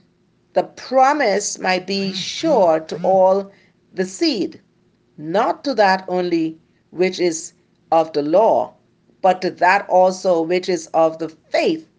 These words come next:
of Abraham, who is the father of us all." Paul explains, uh, Paul explains the, eh, that Abraham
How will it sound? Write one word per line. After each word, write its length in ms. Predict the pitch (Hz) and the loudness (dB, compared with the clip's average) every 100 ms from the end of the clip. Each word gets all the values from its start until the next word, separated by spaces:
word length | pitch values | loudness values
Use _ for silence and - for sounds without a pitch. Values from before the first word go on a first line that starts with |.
| _ _ _ 165 | _ _ _ -2
of 160 | 170 - | -2 0
Abraham, 720 | 190 190 196 180 160 156 - _ | -2 0 -2 0 -4 -6 -14 _
who 140 | - 139 | -8 -2
is 220 | 180 185 | -2 -2
the 80 | 165 | -8
father 420 | - 233 185 170 | -2 0 2 0
of 120 | 165 | 0
us 200 | 175 175 | -2 0
all." 380 | 190 190 - _ _ _ _ _ _ _ _ _ _ _ | 0 0 -2 _ _ _ _ _ _ _ _ _ _ _
Paul 340 | - 302 339 320 | 2 6 6 4
explains, 880 | 311 - 254 240 262 285 - - - _ _ _ _ _ _ _ _ _ _ - | 0 -8 -2 2 2 -2 -6 -12 -20 _ _ _ _ _ _ _ _ _ _ 2
uh, 280 | 202 185 - _ _ _ - | 4 4 2 _ _ _ -2
Paul 300 | 277 311 311 | 4 4 4
explains 960 | 240 - - 254 226 196 185 196 - _ _ _ _ _ _ 151 151 | 2 -6 -6 0 2 0 -2 -6 -10 _ _ _ _ _ _ -12 0
the, 240 | 170 - - | 0 0 -2
eh, 260 | 214 202 - | -2 -2 0
that 260 | 196 185 - | 2 2 4
Abraham 920 | 226 269 302 302 285 240 180 147 - | 4 4 2 0 2 2 0 -4 -10